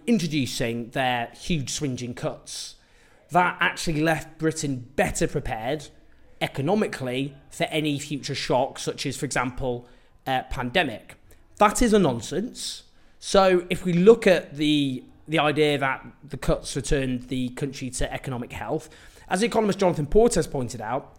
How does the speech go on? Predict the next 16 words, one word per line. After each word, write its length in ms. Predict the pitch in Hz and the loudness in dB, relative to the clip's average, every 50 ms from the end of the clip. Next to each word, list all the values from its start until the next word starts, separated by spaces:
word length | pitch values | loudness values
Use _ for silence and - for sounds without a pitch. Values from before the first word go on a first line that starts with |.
| - _ - | -20 _ -8
back 320 | 151 - 202 220 196 - | -2 0 0 0 0 0
then 140 | - 196 160 | 0 2 2
interest 400 | 156 190 214 208 - 170 - - | 2 0 0 0 -2 -2 -2 0
rates 240 | 156 135 135 131 147 | -2 -2 -2 -4 -6
at 40 | 135 | -4
near 240 | 143 139 143 135 131 | -2 0 0 0 0
zero, 540 | 120 117 151 180 190 175 127 113 113 - - | 0 0 2 2 2 2 0 -2 -4 -4 0
extra 300 | 165 180 180 - - 196 | -2 -2 -2 0 -4 -2
borrowing 420 | 170 185 180 175 170 160 160 156 135 | 0 2 4 4 6 6 4 2 0
had 220 | - 147 139 - - | -2 -6 -8 -8 -8
essentially 400 | - - 175 156 - - 151 143 | -6 -4 -4 -4 -4 -4 -2 0
no 240 | 151 175 208 233 233 | 2 2 2 4 4
impact 400 | 226 196 - 156 147 - - 143 | 2 2 0 -4 -6 -4 -4 -6
on 80 | 135 | -4
long-term 320 | 131 127 123 - - 127 123 | -4 -4 -6 -6 -6 -6 -4
government 420 | 123 131 113 131 123 123 123 - | -4 -4 -4 -4 -4 -4 -4 -6